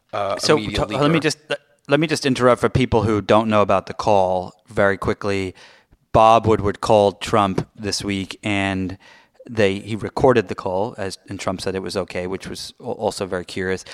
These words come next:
Speaker 2: And then Trump pretended that he had never been asked to be interviewed for the book, and it was very clear it was kind of a bit of an act, uh, at least to me. Um,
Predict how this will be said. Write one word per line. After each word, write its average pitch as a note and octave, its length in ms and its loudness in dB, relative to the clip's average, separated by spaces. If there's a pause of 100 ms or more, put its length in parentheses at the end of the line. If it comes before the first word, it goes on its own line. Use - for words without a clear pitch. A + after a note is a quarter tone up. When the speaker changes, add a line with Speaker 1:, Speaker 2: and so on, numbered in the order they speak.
(240)
Speaker 2:
And A#2 160 0
then G#2+ 160 0
Trump A2+ 320 -2
pretended A2 720 -4
that F#2+ 320 -2
he F#2+ 380 -10 (240)
had G#2+ 160 -4
never G2 640 -2 (180)
been F#2+ 160 -4
asked F#2 540 -10
to - 100 -14
be G2 160 -12
interviewed F#2 400 -10
for F#2+ 100 -12
the F2+ 100 -12
book, F#2+ 320 -4
and G2 100 -6
it - 20 -10
was F#2 120 -10
very F#2 200 -4
clear F#2+ 260 -6
it - 20 -4
was F2+ 120 -10
kind G#2 160 -2
of F#2 80 -4
a G2 60 -2
bit F#2+ 120 0
of F#2 80 -2
an F#2 80 -4
act, G2 440 -4 (460)
uh, F#2+ 280 2
at G#2 100 -4
least A2 240 -6
to G2+ 40 -6
me. F#2+ 240 -6 (460)
Um, F#2+ 500 0